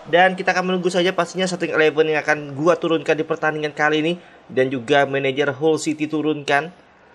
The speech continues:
Dan ini dia kapten tim kita, Ibrahim Bakari. Kali ini akan mencoba memimpin rekan-rekannya. Ada Prado juga yang sudah cukup siap untuk bermain di sana.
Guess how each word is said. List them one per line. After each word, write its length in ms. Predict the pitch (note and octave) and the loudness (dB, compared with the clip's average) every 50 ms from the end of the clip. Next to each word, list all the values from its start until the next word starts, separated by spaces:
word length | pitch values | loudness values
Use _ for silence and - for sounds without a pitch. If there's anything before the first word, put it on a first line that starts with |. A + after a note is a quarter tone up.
| _ _ _ _ - | _ _ _ _ -6
Dan 640 | - A#2+ A#2+ A#2+ A#2+ A#2+ A#2+ A#2+ B2 B2 A#2+ A#2+ - - | 0 2 4 4 6 4 4 2 0 -4 -8 -12 -12 -8
ini 160 | - B2 C3+ | -4 -4 -4
dia 320 | B2+ B2+ C3+ C3+ C3+ C#3 C#3 | -2 0 2 4 4 2 2
kapten 480 | - B2+ B2 - - C3+ C3 C3 B2+ | 0 -2 -2 0 0 0 0 0 -2
tim 160 | C3 C3+ C3 | -8 -10 -10
kita, 400 | B2 C3 - - C#3 C#3 C#3+ C#3 - - - A2 | -10 -4 0 2 2 2 2 -2 -10 -14 -10 -8
Ibrahim 400 | G#2 A2+ A#2+ A#2+ B2 C#3+ C#3 C3+ | -2 0 0 0 0 -2 -2 -2
Bakari. 560 | C3+ C3 - C3 C3+ C#3 C3+ C#3 D3 C#3+ - - - - - - | -2 0 2 2 2 2 2 2 0 -2 -6 -12 -20 -16 -4 0
Kali 320 | A2 A#2 A#2 A#2+ B2+ B2 | 2 2 2 2 -2 -2
ini 80 | B2+ B2+ | 0 0
akan 320 | B2 B2+ B2+ B2 B2+ B2 | 0 0 0 -2 -2 -6
mencoba 400 | B2 - B2+ B2 A#2+ B2 B2+ B2+ | -4 -2 0 0 2 2 2 0
memimpin 400 | B2 B2+ B2 B2 B2+ C3+ B2+ A#2 | 0 -2 -6 -4 -2 -2 -2 0
rekan-rekannya. 560 | B2+ B2+ B2+ - B2+ B2+ B2+ B2+ B2+ C3+ C#3 - - - - - - - - | -2 -2 0 0 0 0 0 0 -2 -2 -2 -6 -16 -20 -20 -20 -20 -10 -6
Ada 240 | - G2+ G#2 G#2+ - | -4 0 0 0 0
Prado 400 | - A2 A2 A2 A#2 A#2 B2 B2 | 2 2 2 2 2 0 -4 -4
juga 400 | A#2 A#2+ A2 A#2 C3 C3+ - - | -4 -4 0 2 2 2 2 2
yang 160 | B2+ B2+ B2+ | 0 0 0
sudah 640 | - C3+ B2 A#2+ A#2+ A#2 A#2+ A#2 A#2 A#2 A#2 A#2 A#2 - - | -2 -2 0 2 2 4 4 4 4 2 2 0 -2 -4 -8
cukup 240 | - A#3+ - A3+ | -8 -4 -4 -4
siap 400 | - - - E3+ D#3 D3+ C#3 C#3 | -4 -2 0 2 4 2 2 2
untuk 160 | C3+ C#3 C#3 C#3 | -2 -4 -2 -2
bermain 400 | C#3+ C3+ C#3 C#3 C3+ C3+ C#3 C3+ | -2 0 0 0 0 0 0 -2
di 80 | C3 | -2
sana. 320 | - C#3 C3 B2 B2 D#3 | 0 2 2 2 2 -2